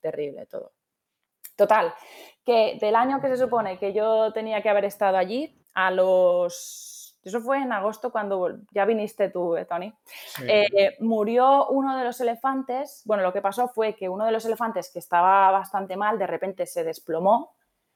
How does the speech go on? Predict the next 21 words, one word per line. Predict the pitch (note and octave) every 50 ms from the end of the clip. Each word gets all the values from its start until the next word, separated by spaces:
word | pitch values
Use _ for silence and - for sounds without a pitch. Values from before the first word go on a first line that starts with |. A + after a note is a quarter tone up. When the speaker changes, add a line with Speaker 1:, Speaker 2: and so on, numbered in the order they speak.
| _ _ _ _ _ _ _ _ _ _ _ _ _ _
Speaker 1:
y | A#3 A#3 A3+ A3 A3 G#3+ G#3 G3+ G3+ G3 G3 G3 F#3+ F#3 F#3+ F#3 F3+ F3+ F3+ F3+ F3+ F3 - - _ _ _ _ _
en | - G3 F#3+ F#3
vez | E3+ G#3 G#3 G3
de | A3 G#3+
venir | A3+ A#3+ C4 C4 A#3
a | G3
avisarme | F3 E3+ F3 - - G3 G3 G#3+ A3 A3+
a | A3+ A3
mí, | A#3 C4 C#4 C#4+ - - - _ _ _ _
alguien | - G3 G3 G#3 A3 C4 B3 A3+
avisó | G3+ G3 G#3 G3+ - B3+ B3+ A#3+ G#3+ - -
a | F3+ F#3 F3 F3
un | F#3+ A3+ A#3 A3 F#3+ D#3+ - _ _
auxiliar | - G3 F#3+ F3+ F#3 - - G3 F#3+ G3 G#3 A#3
de | A3+ A3+
veterinario | A3+ A3 A3+ A3+ A3+ A#3+ A#3 G#3 F#3+
que | F#3 F#3
había | F3 F3+ F#3+ G3+
por | G3 A3 A3+ A3+
la | A#3 A3+ A3+
zona | - - B3 C4+ C#4 C4+ C4 C#4+ F4+ - -